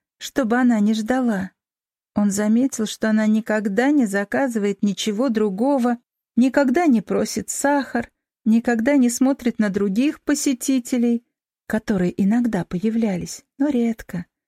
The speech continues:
Раннее утро не время для толп. Однажды он решился заговорить.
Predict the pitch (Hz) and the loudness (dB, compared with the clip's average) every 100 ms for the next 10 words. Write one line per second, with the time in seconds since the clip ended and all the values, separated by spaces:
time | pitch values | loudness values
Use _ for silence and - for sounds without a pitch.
0 | _ - 185 226 302 302 311 311 - 202 | _ -6 -2 2 4 4 2 -2 -4 -6
1 | - 233 233 254 208 180 180 180 175 180 | -2 2 2 2 0 0 0 -2 -2 -4
2 | 180 - 180 180 - - _ _ _ _ | -4 -6 -6 -8 -14 -20 _ _ _ _
3 | _ _ _ _ _ _ _ - 175 165 | _ _ _ _ _ _ _ -4 -2 0
4 | 170 233 262 - - 180 - _ _ _ | 2 2 0 -4 -10 -10 -12 _ _ _
5 | _ _ - 196 190 202 185 - 240 233 | _ _ -2 0 2 0 -2 0 -2 -2
6 | - 208 - _ _ _ - - 202 196 | -4 -6 -8 _ _ _ -8 -4 -2 -2
7 | 185 208 196 - - - | -2 -4 -4 -8 -12 -12